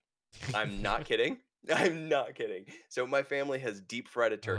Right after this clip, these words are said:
Speaker 1: turkey
Speaker 2: it.
Speaker 1: every year for Thanksgiving
Speaker 2: Wha-,
Speaker 1: since
Speaker 2: wha-
Speaker 1: I was, like, very little.
Speaker 2: That can't
Speaker 1: You
Speaker 2: be good.
Speaker 1: literally, No,
Speaker 2: Like,
Speaker 1: it's, it's amazing, and it's
Speaker 2: but it also
Speaker 1: juicy,
Speaker 2: can't
Speaker 1: and
Speaker 2: be
Speaker 1: it's
Speaker 2: good for you.
Speaker 1: Oh, no. No,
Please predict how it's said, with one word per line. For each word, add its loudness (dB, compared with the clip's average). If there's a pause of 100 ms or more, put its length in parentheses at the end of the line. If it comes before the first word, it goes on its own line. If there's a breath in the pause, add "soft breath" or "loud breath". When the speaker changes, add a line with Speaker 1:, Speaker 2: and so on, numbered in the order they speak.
Speaker 1:
turkey -2
Speaker 2:
it. -10
Speaker 1:
every -2
year -8
for -10
Thanksgiving -8
Speaker 2:
Wha-, -10
Speaker 1:
since -10
Speaker 2:
wha- 0
Speaker 1:
I 0
was, -10
like, -10 (220)
very -2
little. -10 (600)
Speaker 2:
That -14
can't 0
Speaker 1:
You -4
Speaker 2:
be -2
good. -2
Speaker 1:
literally, -4 (560)
No, 2
Speaker 2:
Like, -6
Speaker 1:
it's, -8
it's -12
amazing, -8 (180)
and 0
it's -6
Speaker 2:
but -2
it -2
also 0
Speaker 1:
juicy, 0
Speaker 2:
can't 2
Speaker 1:
and -2
Speaker 2:
be -2
Speaker 1:
it's -2
Speaker 2:
good -4
for -16
you. -16 (720)
Speaker 1:
Oh, 4
no. -4 (640)
No, -14